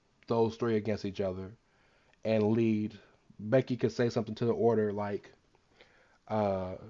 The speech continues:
you know, "Me and Sasha got history, and I want that championship, but I wanna beat you for it, so I'll help you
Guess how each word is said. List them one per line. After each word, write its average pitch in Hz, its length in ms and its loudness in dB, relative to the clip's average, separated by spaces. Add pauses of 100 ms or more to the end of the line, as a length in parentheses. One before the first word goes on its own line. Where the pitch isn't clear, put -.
(640)
you 120 120 0
know, 95 360 0 (140)
"Me 117 160 -2
and 107 100 0
Sasha 117 280 0
got 107 160 -2
history, 113 580 -4 (640)
and 104 440 0
I 110 100 0
want 110 280 2
that 104 140 -2
championship, 110 640 -2 (720)
but 104 100 0
I 101 80 2
wanna 107 240 4
beat 104 260 -6
you 123 140 4
for 98 300 -2
it, 92 60 -8
so 95 180 -4
I'll 104 100 -2
help 107 240 -4
you 117 460 2